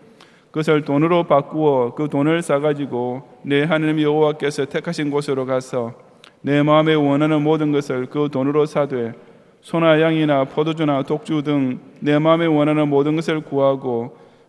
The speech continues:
거기 내 하나님 여호와 앞에서 너와 내 권속이 함께 먹고 즐거워할 것이며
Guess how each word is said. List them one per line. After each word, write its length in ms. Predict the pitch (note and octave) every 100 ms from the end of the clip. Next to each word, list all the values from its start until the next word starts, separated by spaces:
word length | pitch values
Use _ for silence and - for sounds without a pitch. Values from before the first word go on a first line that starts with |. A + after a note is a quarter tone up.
| -
거기 280 | D#3+ D#3+ D3
내 240 | D3+ D3+
하나님 440 | D#3+ E3 D#3+ E3
여호와 280 | D3+ D3+ D#3
앞에서 600 | D#3 D#3 D3 - C#3 C3
너와 300 | C#3+ E3 D#3
내 200 | C#3+ D3
권속이 520 | D3+ D#3+ E3+ E3 D3
함께 340 | D#3 D#3 D3+ C#3+
먹고 400 | D3 D#3+ D3+ C#3+
즐거워할 520 | D#3+ D#3+ E3 D#3+ C#3
것이며 540 | C3+ C3 B2 A#2+ A2+